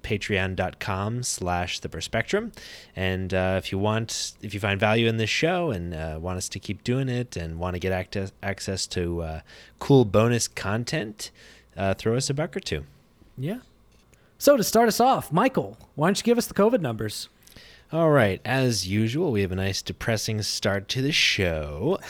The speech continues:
Speaker 1: Um,
Speaker 2: <laughs>
Speaker 1: so worldwide, there have been one hundred and twenty-one point six million cases, which is up from one hundred and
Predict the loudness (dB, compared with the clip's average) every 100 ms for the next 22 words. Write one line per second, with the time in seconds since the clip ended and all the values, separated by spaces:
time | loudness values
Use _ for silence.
0 | -2 4 6 6 2 4 6 6 6 6
1 | 6 4 2 -2 -10 -2 2 2 0 -4
2 | -4 -4 -4 -4 -2 0 -2 -4 -6 -2
3 | 0 0 0 0 -2 -4 -6 -2 0 0
4 | -2 -4 -6 -6 -6 -6 -6 -8 -4 -2
5 | -2 -4 -6 -8 -6 -6 -8 -8 -8 -8
6 | -10 -16 -14 -16 0 2 4 4 2 0
7 | -2 0 0 0 -8 -2 0 0 -2 0
8 | 2 2 2 0 -4 -6